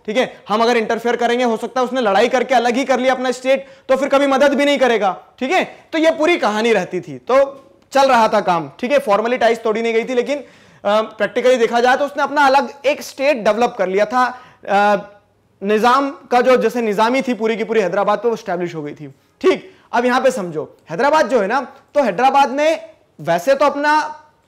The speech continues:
कह सकते हैं कि अपनी एक आइडेंटिटी, ए-, इंडिपेंडेंट आइडेंटिटी डेवलप कर ली, लेकिन, लेकिन समझो,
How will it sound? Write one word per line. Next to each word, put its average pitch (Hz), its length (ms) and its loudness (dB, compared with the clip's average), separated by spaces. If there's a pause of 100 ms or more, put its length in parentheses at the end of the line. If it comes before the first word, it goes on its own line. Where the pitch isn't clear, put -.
(240)
कह 240 80 2
सकते 254 260 -4
हैं 269 100 0
कि 269 60 0
अपनी 254 240 0
एक 269 120 0
आइडेंटिटी, 233 600 -2 (340)
ए-, 220 80 2
इंडिपेंडेंट 311 600 2
आइडेंटिटी 240 440 0
डेवलप 185 360 -2
कर 151 100 -8
ली, 131 220 -14 (200)
लेकिन, 214 520 0
लेकिन 214 240 0
समझो, 214 420 -4